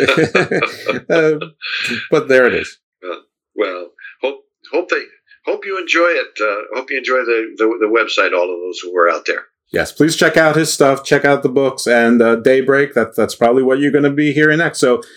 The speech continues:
Speaker 1: everyone, tune in next week. Next week, we're gonna do a, uh,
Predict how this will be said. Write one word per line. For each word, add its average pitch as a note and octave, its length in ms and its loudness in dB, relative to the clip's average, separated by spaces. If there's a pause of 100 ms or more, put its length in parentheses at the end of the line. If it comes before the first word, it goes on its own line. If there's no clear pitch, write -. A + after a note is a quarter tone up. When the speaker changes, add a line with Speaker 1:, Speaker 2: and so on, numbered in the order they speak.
(160)
Speaker 1:
everyone, F3 500 2
tune E3 280 2
in D#3+ 120 2
next E3 380 0
week. G#3 280 -2
Next - 280 0
week, D#3+ 160 -2
we're D3 100 2
gonna C3+ 180 2
do C#3 240 4
a, B2 300 2 (420)
uh, D#3+ 260 -6